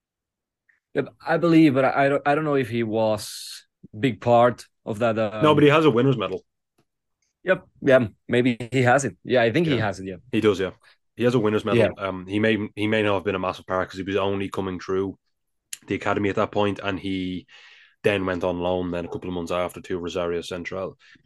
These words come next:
Speaker 2: He's from Rosario, so I suppose it wasn't the w-, worst loan move for him. He came back to Boca Juniors and became a mainstay before going to Royal Antwerp for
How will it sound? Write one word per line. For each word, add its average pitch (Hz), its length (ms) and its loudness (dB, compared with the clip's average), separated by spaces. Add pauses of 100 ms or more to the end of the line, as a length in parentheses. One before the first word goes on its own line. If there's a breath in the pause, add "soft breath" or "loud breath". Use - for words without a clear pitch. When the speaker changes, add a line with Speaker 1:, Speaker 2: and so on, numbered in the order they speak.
(220)
Speaker 2:
He's 127 140 -6
from 131 240 2
Rosario, 90 440 0
so 85 120 -10
I 87 60 -8
suppose 85 260 -10
it 85 80 -8
wasn't 87 220 -8
the 85 80 -10
w-, 85 200 -12
worst 92 260 -10
loan 90 160 -6
move 87 160 -8
for 104 140 2
him. 101 80 2
He 101 60 -4
came 120 220 0
back 110 160 0
to - 80 -10
Boca 98 200 -4
Juniors 95 280 -2
and 92 80 -6
became 98 320 -2
a 98 40 0
mainstay 107 720 0 (560 soft breath)
before 98 360 0
going 90 240 -4
to 85 80 -10
Royal 87 260 -2
Antwerp 87 420 -6
for 98 240 -2